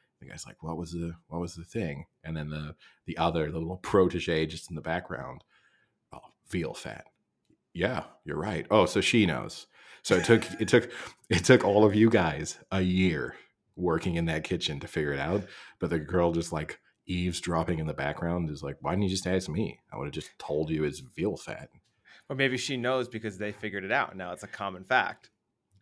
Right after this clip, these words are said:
Speaker 1: <sighs> Uh, it's possible, but then they
Speaker 2: Eddie,
Speaker 1: should've
Speaker 2: I
Speaker 1: done
Speaker 2: wanna
Speaker 1: it
Speaker 2: pull
Speaker 1: better.
Speaker 2: up a note I wrote several months ago.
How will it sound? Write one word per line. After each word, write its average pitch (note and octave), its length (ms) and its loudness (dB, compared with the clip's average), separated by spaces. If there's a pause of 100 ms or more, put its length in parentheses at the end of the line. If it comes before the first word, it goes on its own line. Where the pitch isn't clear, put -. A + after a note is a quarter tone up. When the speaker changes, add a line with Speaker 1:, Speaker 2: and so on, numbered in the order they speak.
(180)
Speaker 1:
<sighs> - 60 -12 (680)
Uh, C#3 200 -4 (420)
it's - 220 -10
possible, F#2+ 560 2
but D#2+ 160 0
then E2 100 -4
they E2+ 80 -2
Speaker 2:
Eddie, - 80 -2
Speaker 1:
should've D3+ 180 6
Speaker 2:
I C#3 40 8
Speaker 1:
done C3+ 100 6
Speaker 2:
wanna D3+ 160 4
Speaker 1:
it D#3 100 -2
Speaker 2:
pull D#3 160 6
Speaker 1:
better. D#3 100 0
Speaker 2:
up C3+ 60 0
a - 20 -2
note A#2+ 280 2
I B2 140 6
wrote B2 320 0 (120)
several A#2 380 -2
months A2 260 -4
ago. C3+ 320 -2